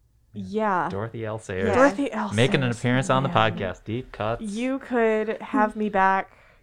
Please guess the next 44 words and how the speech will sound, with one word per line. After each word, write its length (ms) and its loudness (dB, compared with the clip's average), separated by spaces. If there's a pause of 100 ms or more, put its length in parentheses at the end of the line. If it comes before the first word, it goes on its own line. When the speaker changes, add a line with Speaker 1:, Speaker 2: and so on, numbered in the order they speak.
Speaker 2:
just 500 -8
Speaker 1:
Sure. 380 -10
Speaker 2:
an 120 -4
hour. 360 2
You 180 -6
say 200 -4
go, 360 2
and 80 0
I 80 0
start 200 -4
talking 240 0
about 180 0
Dorothy 260 -6
Sayers. 500 -4
I 120 -6
black 300 -2
out, 200 2
and 80 -8
then 80 -6
an 80 -6
hour 220 0
later, 200 0
we're 100 0
done 80 -8
with 140 -8
the 60 -6
podcast. 500 -2
Like 200 0
Speaker 1:
<laughs> 220 2
I 100 8
could 180 2
follow 160 6
you 120 4
up 140 2
on 100 0
that. 140 0
I'm 100 -4
also 180 -4
gonna 120 -4
follow 180 0
you 120 -4
up 160 -6
on 140 -10
the 320 -12